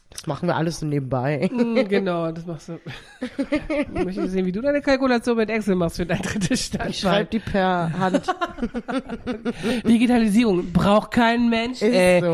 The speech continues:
Speaker 1: lass
Speaker 2: Zettel
Speaker 1: es
Speaker 2: und Stift,
Speaker 1: sein.
Speaker 2: ey, oldschool.
Speaker 1: Stell jemanden
Speaker 2: So.
Speaker 1: dafür einfach ein.
Speaker 2: Ach so,
Speaker 1: So
Speaker 2: weil
Speaker 1: wie die
Speaker 2: der
Speaker 1: Ärzte, die haben doch auch mittlerweile schon Leute, die die Abrechnung für die machen.
Speaker 2: Ja, da gibt's so Unternehmen für, ne?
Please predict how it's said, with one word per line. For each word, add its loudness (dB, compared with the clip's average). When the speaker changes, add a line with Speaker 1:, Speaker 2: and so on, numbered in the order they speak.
Speaker 1:
lass 4
Speaker 2:
Zettel 4
Speaker 1:
es 4
Speaker 2:
und 0
Stift, 2
Speaker 1:
sein. -4
Speaker 2:
ey, -2
oldschool. -6
Speaker 1:
Stell 0
jemanden 2
Speaker 2:
So. 0
Speaker 1:
dafür 0
einfach -4
ein. -2
Speaker 2:
Ach -4
so, -10
Speaker 1:
So -2
Speaker 2:
weil 0
Speaker 1:
wie 2
die -4
Speaker 2:
der 0
Speaker 1:
Ärzte, -2
die -4
haben -6
doch -12
auch -8
mittlerweile -4
schon -10
Leute, -6
die -8
die -6
Abrechnung -6
für -10
die -10
machen. -14
Speaker 2:
Ja, 2
da 4
gibt's -8
so -12
Unternehmen -8
für, -12
ne? -12